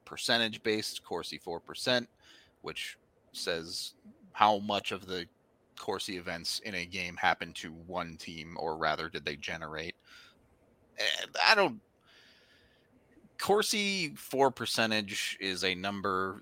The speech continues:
that generally should tell you who possessed the puck more in a game.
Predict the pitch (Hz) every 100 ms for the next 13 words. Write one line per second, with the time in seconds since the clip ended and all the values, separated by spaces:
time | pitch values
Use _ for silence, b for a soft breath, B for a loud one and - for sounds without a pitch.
0 | - 90 82 85 _ _ _ _ _ _
1 | _ _ _ 147 135 110 123 127 131 123
2 | 127 127 123 113 - 117 117 117 123 120
3 | 123 110 110 - - 120 123 117 117 110
4 | 113 110 127